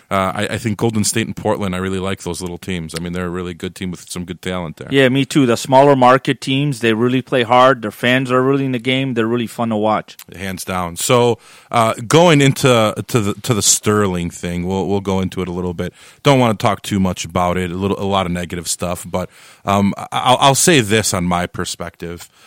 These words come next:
Speaker 1: I mean, when you're at a high-profile pl-, a person that you are, as Sterling is, I mean, I don't care if you're in your home or if you're not in your home. I understand free speech and all this stuff, but,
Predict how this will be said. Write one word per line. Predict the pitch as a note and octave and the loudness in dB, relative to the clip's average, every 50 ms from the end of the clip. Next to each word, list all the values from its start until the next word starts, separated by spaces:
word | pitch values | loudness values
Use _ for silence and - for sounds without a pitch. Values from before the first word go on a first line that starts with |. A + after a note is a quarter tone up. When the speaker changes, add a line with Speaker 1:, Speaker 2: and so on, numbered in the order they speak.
| - - _ _ - | -20 -20 _ _ -2
Speaker 1:
I | G#2 G2+ | 0 2
mean, | G2+ G#2 G#2+ G#2 G2+ F#2+ - _ _ _ _ - | 2 4 4 4 2 2 0 _ _ _ _ 0
when | A#2+ C3 | 2 4
you're | D#3 F3+ F3+ | 6 6 6
at | E3 | 6
a | C3+ A#2 | 4 2
high-profile | - C#3+ C3 B2 - - B2+ A#2 A2 - - G#2 G2+ G2 F#2+ | 2 2 2 2 2 0 0 0 0 0 0 0 0 0 -2
pl-, | - - A2 G2+ - | -4 -4 -4 -4 -4
a | G2+ | -6
person | - - - A2+ G2+ - - G2 F2+ | -10 -4 -2 -2 -2 0 -2 -4 -4
that | F2 F2 - | -6 -6 -8
you | G#2 F#2+ G2 G2 | -6 -4 -2 0
are, | G2 F#2+ F#2 F2+ F2+ F2 F2 - | 2 2 2 2 0 -2 -4 -6
as | - G2 F#2+ F2 D#2+ - | -6 -6 -6 -6 -6 -6
Sterling | - - - - G2+ G2 F#2+ F2+ F2 E2+ E2+ | -6 -6 -4 -2 0 0 0 0 -2 -4 -4
is, | E2+ E2+ F2 E2+ - - - _ _ - _ _ _ _ - - | -4 -6 -6 -8 -8 -12 -14 _ _ -20 _ _ _ _ -8 -4
I | G#2 G2+ | 0 0
mean, | G#2 G2+ G2 F#2+ - - _ _ _ - - - - | 2 2 2 0 0 -4 _ _ _ -20 -20 -4 2
I | C3+ C3 | 2 4
don't | B2+ B2+ A#2 | 4 4 2
care | - - B2 A2 | 2 2 0 0
if | G#2 - - | 0 0 -2
you're | G#2 G#2 G2+ G2 | 0 0 0 0
in | F2+ | 0
your | F2+ F2 | -4 -6
home | E2+ - - B2+ C3 C3+ D3 D3+ D3 C3 - _ | -6 -2 0 0 2 2 0 -2 -4 -8 -10 _
or | - - G2 | -6 -4 -4
if | F2+ - F#2+ | -4 -4 -4
you're | F#2+ F#2 | -2 -2
not | F#2 F#2+ F#2 F#2 F2+ | 0 0 0 0 -2
in | F2+ F2 | -4 -4
your | E2+ E2+ | -6 -8
home. | - F2+ F2 E2+ E2+ E2+ E2 - _ _ _ _ - | -8 -8 -8 -6 -6 -8 -10 -12 _ _ _ _ -2
I | G2 G#2 | 0 0
understand | G#2+ G#2+ G#2 - - - A2 G#2 G2 - | 2 2 0 -2 -2 -2 -2 -2 -2 -4
free | - - G2+ G2+ | -4 -4 -4 -4
speech | G2 - - - - G2 F#2+ - - F#2+ | -4 -6 -8 -8 -8 -8 -8 -6 -6 -6
and | F2+ F2+ | -6 -6
all | F2+ E2+ | -6 -8
this | E2+ F2 - | -8 -8 -8
stuff, | - - F2 E2+ E2 - - | -6 -6 -6 -6 -6 -8 -8
but, | - F2+ E2+ - | -8 -8 -8 -8